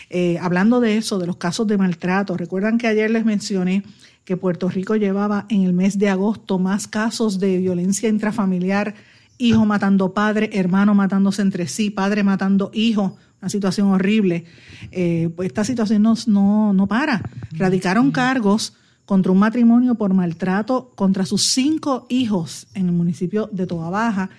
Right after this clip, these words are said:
Se le señaló una fianza de cien mil dólares a cada uno. Eh, por lo tanto, los imputados, eh, identificados por la policía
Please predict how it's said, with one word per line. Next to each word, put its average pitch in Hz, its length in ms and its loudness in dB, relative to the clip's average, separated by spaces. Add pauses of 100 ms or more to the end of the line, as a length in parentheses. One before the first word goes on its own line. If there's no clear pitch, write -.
(260)
Se - 180 -2
le 190 100 2
señaló 185 400 0
una 214 140 2
fianza 226 440 0
de 202 140 -2
cien 190 200 -4
mil 185 160 -2
dólares 214 360 -2
a 190 80 -2
cada 202 280 -2
uno. 233 380 2 (440)
Eh, 180 200 0
por 180 160 0
lo 180 100 2
tanto, 190 280 2
los 214 100 4
imputados, 185 600 2
eh, 175 300 -2
identificados 185 720 0 (160)
por 196 140 -2
la 185 100 0
policía 185 680 -2